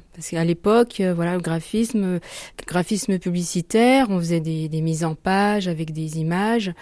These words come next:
Et tout était manuel. Donc, euh, je pensais pouvoir exploiter aussi mon, mon côté, euh, artistique, euh, dans ce métier. Mais il s'est avéré que, bon, bah, ça a évolué, il y a, tout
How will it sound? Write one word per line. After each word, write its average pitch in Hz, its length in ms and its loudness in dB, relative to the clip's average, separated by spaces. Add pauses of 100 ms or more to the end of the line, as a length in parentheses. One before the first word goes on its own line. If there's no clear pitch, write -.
(440)
Et 180 160 0
tout 233 220 -2
était 202 220 6
manuel. 185 500 4 (100)
Donc, 165 300 -4
euh, 170 420 2
je 156 140 -6
pensais 185 360 2
pouvoir 202 340 0
exploiter 196 640 2
aussi 196 300 -2
mon, 170 340 2
mon 160 160 -2
côté, 180 480 0
euh, 160 340 0
artistique, 185 640 -4
euh, 165 300 0 (520)
dans 180 120 0
ce - 140 -6
métier. 240 360 0 (460)
Mais 196 100 2
il - 20 2
s'est 208 140 2
avéré 202 340 6
que, 180 100 -8
bon, 190 140 0
bah, 165 260 -2
ça 165 180 -6
a 160 40 -2
évolué, 175 720 2
il 208 60 2
y 180 60 0
a, 160 220 -2
tout - 160 -6